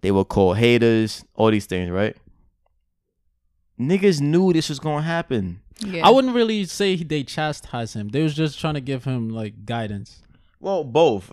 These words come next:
Speaker 1: Those that, those that did chastise him, like me, or those that was trying to give him advice and all this other shit,
Speaker 3: Mm.
Speaker 1: they was all called haters.
Speaker 3: Yeah.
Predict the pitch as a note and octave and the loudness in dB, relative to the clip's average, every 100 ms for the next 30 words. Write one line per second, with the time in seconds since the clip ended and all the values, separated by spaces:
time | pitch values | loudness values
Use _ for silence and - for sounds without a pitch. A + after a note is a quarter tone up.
0 | G2 D#3+ A3+ G#3 G#3+ F#3 C3+ - _ _ | 2 8 8 8 6 6 4 -2 _ _
1 | _ _ _ _ F#3+ C4 A#3 G3 B2+ F3+ | _ _ _ _ 4 6 6 6 6 4
2 | F#3 - F3 E3+ E3+ E3+ E3 E3+ F#3 D3 | 4 2 2 2 0 -2 -2 -6 -8 -12
3 | - B2 D3+ C#3+ C#3+ D#3+ _ _ _ _ | 0 4 4 4 2 -6 _ _ _ _
4 | B2 B2+ - C#3+ D#3+ C#3 C#3 B2+ A#2 - | 2 4 6 6 6 6 2 2 0 0
5 | C3+ C3+ B2+ C3 C#3 B2+ A#2 G2+ A2 B2 | 0 0 0 -2 -2 0 0 2 2 0
6 | - - - _ _ _ _ _ _ _ | -6 -14 -20 _ _ _ _ _ _ _
7 | _ - G2+ F#2+ A#2+ - A#2 A#2 - B2 | _ -10 -4 0 0 -2 -4 -4 -6 -6
8 | - - B2+ A2+ A#2+ _ - C3+ D3+ D3+ | -6 -8 -8 -8 -12 _ -6 0 2 2
9 | - C3 D#3+ E3+ E3 D#3+ D3+ C#3+ D3 D3+ | 0 4 8 8 6 2 2 2 0 -2
10 | B2+ F#2+ F2 - A#2+ A#2 | -2 -4 -8 -10 -6 -6